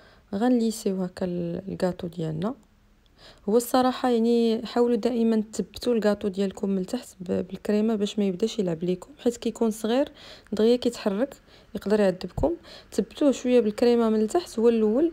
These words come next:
عاد بداو، آه، في الليساج ديال الكاطو ديالكم. فهادو بعض النصائح اللي كنتفكر نقولهم لكم يعني باش ينفعوكم،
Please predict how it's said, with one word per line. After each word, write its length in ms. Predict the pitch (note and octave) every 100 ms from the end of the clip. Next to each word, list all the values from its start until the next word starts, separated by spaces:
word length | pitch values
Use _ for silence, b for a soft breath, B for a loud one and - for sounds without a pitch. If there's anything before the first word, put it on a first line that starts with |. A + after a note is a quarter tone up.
| -
عاد 220 | A#3 A3
بداو، 340 | F#3 A#3 B3+ - G#3
آه، 520 | G#3 G3+ G3 - -
في 140 | -
الليساج 500 | G#3+ G#3+ - A#3 F#3+
ديال 240 | G3 G3+ F#3+
الكاطو 460 | F#3 E3+ F#3+ F#3+
ديالكم. 480 | F3+ F3 E3 - B3 D4 - B B B B B B B B B B
فهادو 380 | - A#3+ A3+ G#3
بعض 180 | G#3 G3 G3+
النصائح 460 | G#3 G#3 - G#3
اللي 120 | G#3
كنتفكر 640 | G3 G3+ - - - G#3+ G3+
نقولهم 520 | F#3+ F#3+ F#3+ F3+ F3+
لكم 320 | F3 - G3
يعني 180 | F3 F3+
باش 240 | F3+ -
ينفعوكم، 880 | F3+ F3 F3 E3+ - F3 F3 A3+ B3